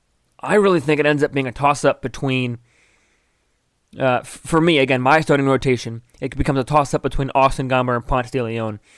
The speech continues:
because of how impressive they were down the stretch. Well, again, with how they finished twenty twenty, I would probably lean toward Ponce de Leon, and then I either stick Martinez in the bullpen or I stick Martinez in a trade and get him out. So again, my rota-, my rotation, Flaherty, Wainwright,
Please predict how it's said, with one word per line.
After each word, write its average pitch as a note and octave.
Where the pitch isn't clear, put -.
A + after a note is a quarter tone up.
because C3
of B2
how C3+
impressive A#2+
they B2
were A#2
down A#2
the G#2+
stretch. -
Well, D3
again, C#3+
with B2+
how D3
they E3
finished D#3
twenty D3
twenty, C#3+
I B2+
would C#3+
probably C#3
lean C3
toward B2+
Ponce B2
de C3
Leon, A#2+
and B2
then B2
I B2+
either B2
stick -
Martinez C3
in A2+
the A2
bullpen C#3
or B2
I A#2+
stick B2+
Martinez A#2+
in C3
a A#2
trade B2+
and A2+
get A2+
him G#2+
out. F#2+
So A#2+
again, A#2+
my B2
rota-, C#3+
my C#3
rotation, C#3+
Flaherty, D#3
Wainwright, C#3